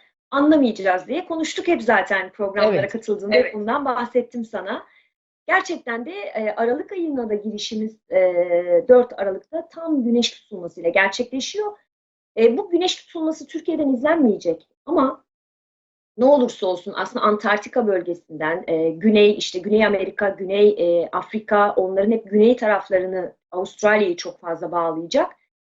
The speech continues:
Speaker 1: Ama tam bir güneş tutulması olduğu için, e, biz de tabii ki bundan nasibimizi alacağız. Önemli olmasının sebebi bir süper ay olması bu güneş tutulmasının.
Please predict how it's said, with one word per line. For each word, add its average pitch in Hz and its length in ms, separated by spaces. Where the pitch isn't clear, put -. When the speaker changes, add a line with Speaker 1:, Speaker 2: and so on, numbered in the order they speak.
Speaker 1:
Ama 311 300
tam 403 300
bir 285 80
güneş 202 320
tutulması 190 580
olduğu 214 320
için, 320 320
e, 202 460
biz 254 280
de 214 100
tabii 185 260
ki 277 160
bundan 226 340
nasibimizi 208 520
alacağız. 208 420
Önemli 277 340
olmasının 277 440
sebebi 277 680
bir 320 100
süper 381 440
ay 190 160
olması 165 480
bu 175 100
güneş 175 280
tutulmasının. 180 800